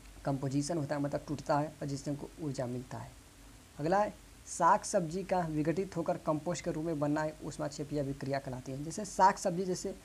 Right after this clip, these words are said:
हमारे घर के लोग के बच जाता है तो उसको खेत में फेंक दिया जाता है। और कंपोस्ट मतलब क्या होता है, खाद,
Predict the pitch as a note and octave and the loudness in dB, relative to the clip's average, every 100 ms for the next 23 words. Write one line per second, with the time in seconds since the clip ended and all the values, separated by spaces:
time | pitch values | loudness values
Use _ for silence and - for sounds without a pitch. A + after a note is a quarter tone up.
0 | - - - D#3+ E3+ F3 D#3+ E3 F3 D#3 | -20 -20 -4 4 6 6 2 0 -2 -2
1 | F3 D#3 E3+ E3 D3+ E3+ F3 D#3 F3+ - | 0 0 4 2 2 0 -2 -4 -6 -6
2 | - E3+ F3 - F#3 F3+ D#3+ D3+ D3 D#3 | -4 -2 -4 -2 -2 2 2 0 -2 -4
3 | - F3 F#3 F3 A3 G3 G#3 F3+ - F#3 | -2 2 4 4 2 0 -2 -4 -2 -2
4 | F#3 F3+ - D3+ | -2 -4 0 0